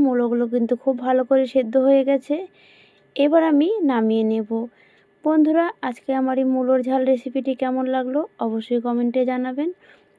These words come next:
আর আপনারাও বাড়িতে এভাবে তৈরি করে গরম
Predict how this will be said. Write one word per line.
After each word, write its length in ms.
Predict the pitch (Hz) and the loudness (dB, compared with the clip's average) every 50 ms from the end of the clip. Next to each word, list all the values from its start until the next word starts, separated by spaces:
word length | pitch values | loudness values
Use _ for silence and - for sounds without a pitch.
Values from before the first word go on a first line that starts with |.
| _ _ _ _ | _ _ _ _
আর 120 | 247 247 | -6 -4
আপনারাও 480 | 240 226 220 - 240 240 233 240 262 330 359 392 381 _ | -4 -4 -4 -4 -4 -2 -2 -2 -2 -2 -4 -8 -12 _
বাড়িতে 280 | - 247 240 233 226 - 233 | -4 -2 -2 -2 0 0 0
এভাবে 240 | 233 233 247 247 240 | 0 2 0 -2 0
তৈরি 300 | - 240 233 233 240 233 | 0 0 0 2 0 0
করে 200 | - 247 262 349 370 311 - | 0 0 0 0 0 -2 0
গরম 240 | 240 233 226 226 | 0 0 0 0